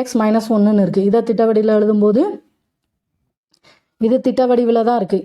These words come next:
இறங்கு வரிசையில இருக்கு. சப்போஸ் நம்ம இதை ஏறு வரிசையில எழுதணும்னா மைனஸ் ஒன்னு பிளஸ் நாலு எக்ஸ் மைனஸ் ஆறு பை அஞ்சு எக்ஸ் ஸ்கொயர் பிளஸ் ஏழு எக்ஸ் கியூப். அடுத்து பாருங்க, ஒய் ஸ்கொயர் பிளஸ் root of அஞ்சு ஒய் கியூப் மைனஸ் பதினொன்னு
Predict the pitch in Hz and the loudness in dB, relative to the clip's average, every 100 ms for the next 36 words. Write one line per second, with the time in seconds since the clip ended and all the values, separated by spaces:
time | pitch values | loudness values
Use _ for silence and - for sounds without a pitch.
0 | 208 214 247 233 214 220 208 185 185 - | -2 0 0 0 0 0 2 0 -2 -6
1 | _ - 180 233 277 254 240 226 220 226 | _ -6 0 0 2 0 2 2 2 2
2 | 226 220 220 214 208 208 208 269 247 190 | 2 0 0 2 2 2 2 2 2 2
3 | 196 196 196 190 190 196 214 320 330 - | 2 2 0 0 2 2 2 2 -2 -10
4 | _ _ _ _ _ 196 208 202 196 185 | _ _ _ _ _ -2 0 0 0 2
5 | 190 185 190 196 277 294 - _ _ _ | 2 2 2 2 0 -4 -18 _ _ _
6 | _ - 185 190 196 208 202 180 185 185 | _ -6 0 2 2 0 -2 0 0 0
7 | 190 185 180 180 185 185 175 - 170 - | 0 0 2 2 2 0 0 -2 -6 -2
8 | 185 233 320 - - 202 320 - - _ | -2 -2 -4 -12 -2 -2 -2 -6 -20 _
9 | _ _ 190 180 185 247 302 180 160 - | _ _ -2 0 2 2 0 -2 -4 -8
10 | 165 160 _ 190 208 208 208 214 294 320 | -6 -8 _ -2 -2 0 0 0 -2 -4
11 | - - - 196 226 214 240 240 233 240 | -16 -14 -2 0 0 -2 0 0 0 0
12 | 269 214 220 233 240 233 214 226 233 302 | 0 -2 0 0 -2 -2 0 0 2 2
13 | 247 208 214 214 277 294 214 208 208 233 | 2 2 0 0 -2 0 -2 0 2 0
14 | 247 - 202 214 214 | -2 -2 -2 0 2